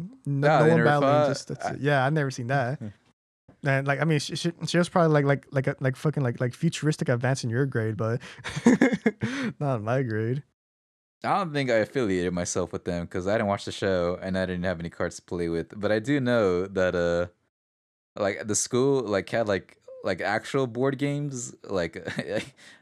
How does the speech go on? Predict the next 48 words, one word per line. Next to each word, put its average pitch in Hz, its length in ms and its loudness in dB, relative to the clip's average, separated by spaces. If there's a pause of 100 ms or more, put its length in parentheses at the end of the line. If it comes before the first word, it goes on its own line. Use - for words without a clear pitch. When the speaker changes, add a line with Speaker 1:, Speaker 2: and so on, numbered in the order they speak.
Speaker 2:
I, 82 200 -4
I'm 107 200 0
pretty 147 140 2
sure 113 160 0
you, 98 100 2
you're 95 320 -2
gonna 101 140 2
remember 98 180 2
what 90 80 2
I'm 87 80 0
talking 95 300 -2
about. 87 400 0 (480)
It's, - 160 -6
it's 110 180 -4
like 120 160 0
a, 90 400 2 (160)
they 104 100 -2
put, - 120 -4
like, 127 80 -2
a 120 40 -2
little 117 140 2
stand 117 340 -2
out 87 360 0
and, 95 160 -4
like, 90 100 -2
a 85 60 -2
table 90 420 -4
on 85 100 -4
top 90 220 -4
of 87 60 -4
the 82 80 -4
stand, 87 500 -4 (640)
and 90 180 -6
then 90 80 -4
they 92 80 -4
give 90 140 -8
you, 92 60 -4
like, 85 140 -4
wooden 87 220 -2
sticks, - 800 -6 (300)
and 82 300 -8
ba-, 147 180 0
you're 170 140 0
basically 165 300 0
playing, 104 340 -4
playing 107 200 -2
fucking - 260 -6
pool 92 440 -2